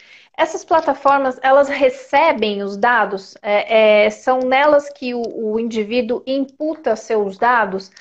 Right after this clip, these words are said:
São elas que armazenam diretamente, né? Esses dados não passam pelo,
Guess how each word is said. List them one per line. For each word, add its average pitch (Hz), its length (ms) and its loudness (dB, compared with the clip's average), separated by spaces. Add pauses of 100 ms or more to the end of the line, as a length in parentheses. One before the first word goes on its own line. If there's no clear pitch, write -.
(180)
São 240 180 -4
elas 277 240 4
que 277 140 -2
armazenam 233 880 0
diretamente, 226 1080 -2
né? 220 300 -4 (320)
Esses 226 300 -4
dados 262 360 2
não 269 240 0
passam 277 680 0
pelo, 220 720 6